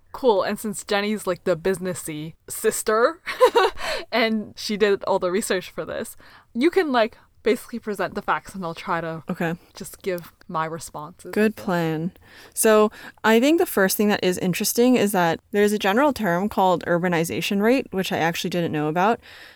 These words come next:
Speaker 2: but it's generally just, I'm guessing, how many residents and how many, like, citizens are living in, like, urban areas is what I'm guessing.
Speaker 1: Mm-hmm.
Speaker 2: So, um, one interesting fact I did find was in twenty sixteen,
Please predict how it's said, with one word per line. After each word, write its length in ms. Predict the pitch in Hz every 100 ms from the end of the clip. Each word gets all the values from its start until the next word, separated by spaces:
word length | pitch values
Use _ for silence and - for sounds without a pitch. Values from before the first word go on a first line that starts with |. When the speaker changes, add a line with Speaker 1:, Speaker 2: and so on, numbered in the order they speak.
| -
Speaker 2:
but 160 | 196
it's 220 | - 190 -
generally 340 | 185 190 240
just, 240 | 269 277
I'm 140 | 185 185
guessing, 340 | 160 165 175
how 160 | 170 156
many 240 | 170 170
residents 640 | 156 107 175 180 185 196 - -
and 240 | - 156 160
how 160 | 175
many, 180 | 165 165
like, 160 | 170 156
citizens 520 | - 180 220 240 247
are 160 | 185 170
living 320 | 165 170 160
in, 220 | 160 156 - _
like, 140 | 170 -
urban 320 | 170 160 160
areas 500 | 156 143 85 65 -
is 140 | 160
what 100 | 160
I'm 120 | 156
guessing. 320 | 156 151 220 240
Speaker 1:
Mm-hmm. 100 | 370 - - -
Speaker 2:
So, 420 | - 202 196 190 - - -
um, 300 | 190 185 180
one 260 | 226 277 -
interesting 500 | 202 220 226 - 202
fact 260 | 185 170 170
I 60 |
did 220 | 175 175 170
find 260 | 165 165
was 160 | 165 175
in 80 | 175
twenty 300 | 190 190 226
sixteen, 640 | - 190 - 160 175 254